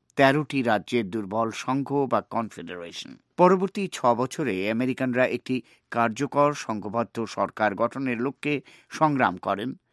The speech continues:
তবে আশা করেন গুরুত্বপূর্ণ ক্ষমতা যেন রাজ্যের কাছে থেকে যায়। অনেক আমেরিকান কেন্দ্রীয় সরকারের ধারণার প্রতি বিশ্বাস স্থাপনে আস্থাশীল হননি এবং আশঙ্কা করছিলেন যে কেন্দ্রীয় সরকারের কর্মকর্তারা,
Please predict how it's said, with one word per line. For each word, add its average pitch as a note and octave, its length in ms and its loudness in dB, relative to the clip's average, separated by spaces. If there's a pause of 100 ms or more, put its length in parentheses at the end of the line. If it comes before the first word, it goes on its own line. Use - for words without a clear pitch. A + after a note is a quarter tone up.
তবে D3 300 4
আশা D3+ 300 4
করেন D3 420 2
গুরুত্বপূর্ণ C#3 680 0
ক্ষমতা B2 500 -4
যেন A#2+ 300 -2
রাজ্যের B2 580 0
কাছে A#2 300 -4
থেকে F2+ 280 -10
যায়। E2 240 -8 (180)
অনেক C#3+ 420 2
আমেরিকান A#2+ 480 -2
কেন্দ্রীয় A2 440 0
সরকারের G#2+ 500 -4
ধারণার A2 440 -2
প্রতি A#2+ 380 -4 (280)
বিশ্বাস D#3 540 -4
স্থাপনে A#2+ 560 -2 (100)
আস্থাশীল G#2 580 -4
হননি G#2 400 -2 (440)
এবং F3 200 6 (140)
আশঙ্কা E3 520 0
করছিলেন C3 600 -4 (220)
যে C#3 160 2 (100)
কেন্দ্রীয় D#3 440 0
সরকারের B2 560 0
কর্মকর্তারা, G#2+ 800 0